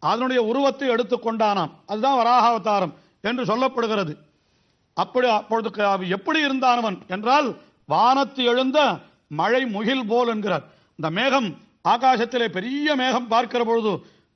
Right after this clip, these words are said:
கண்ணங்கரேல் என்று பார்ப்பதற்கு எப்படி இருக்கும், அதுபோல இந்த வராகமும்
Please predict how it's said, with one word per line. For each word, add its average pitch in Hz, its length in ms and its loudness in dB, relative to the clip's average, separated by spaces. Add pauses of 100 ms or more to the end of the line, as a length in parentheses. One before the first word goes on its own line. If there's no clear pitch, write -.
கண்ணங்கரேல் 262 720 2
என்று 254 160 -4
பார்ப்பதற்கு 240 560 -2
எப்படி 233 240 -2
இருக்கும், 208 320 -2 (380)
அதுபோல 220 440 2
இந்த 262 200 -2
வராகமும் 247 580 2